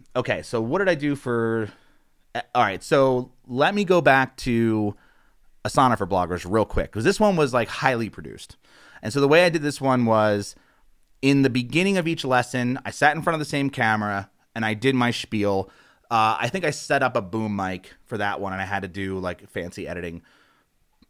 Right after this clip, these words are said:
I ended up buying a mic that attaches directly to the camera and that just works perfectly fine. It's, like, the easiest thing you can do.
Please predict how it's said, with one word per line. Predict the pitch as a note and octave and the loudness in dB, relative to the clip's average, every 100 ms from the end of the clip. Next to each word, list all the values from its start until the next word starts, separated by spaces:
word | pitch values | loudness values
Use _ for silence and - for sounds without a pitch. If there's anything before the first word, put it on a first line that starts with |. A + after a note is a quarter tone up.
| _ | _
I | C#3+ | -2
ended | D3+ | 0
up | C#3 | 0
buying | C3+ C3 B2 | 4 4 4
a | |
mic | A2+ A2 | 0 0
that | G#2+ G#2 | -2 -4
attaches | G2 G#2+ G2+ G2 | -2 -2 -2 -4
directly | G#2 G2+ G#2 | -4 -4 -4
to | F2+ | -8
the | |
camera | F2+ G#2 G2 F#2+ F2+ | -8 -4 -2 -2 -4
and | F2+ | -4
that | F#2 F#2 | -6 -8
just | - F#2 - | -14 -14 -12
works | F2+ F2 - _ | -8 -8 -10 _
perfectly | - G2+ - - F2 | -8 -6 -8 -10 -10
fine. | F#2 D2 B1+ _ _ _ _ _ _ _ _ | -10 -14 -18 _ _ _ _ _ _ _ _
It's, | A#2+ | -8
like, | B2+ | -4
the | B2+ A#2+ | -4 -2
easiest | A#2+ A2 G#2 | -2 -2 -4
thing | G#2 | -6
you | F#2+ | -6
can | F#2 | -8
do. | E2 - | -12 -14